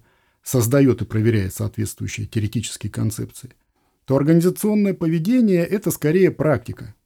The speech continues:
которая переносит теорию в реальную жизнь. Она не столько изучает сам предмет, сколько дает рекомендации, как использовать уже накопленный опыт.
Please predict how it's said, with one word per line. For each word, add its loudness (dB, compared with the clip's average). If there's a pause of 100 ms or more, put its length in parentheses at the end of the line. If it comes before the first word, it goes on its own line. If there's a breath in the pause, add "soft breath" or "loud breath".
(120)
которая 2
переносит 2
теорию 2
в -8
реальную 2
жизнь. -4 (720)
Она 4
не 8
столько 2
изучает 0
сам 0
предмет, 0 (380)
сколько 2
дает 6
рекомендации, 4
как -2
использовать 0
уже 2
накопленный 0
опыт. -6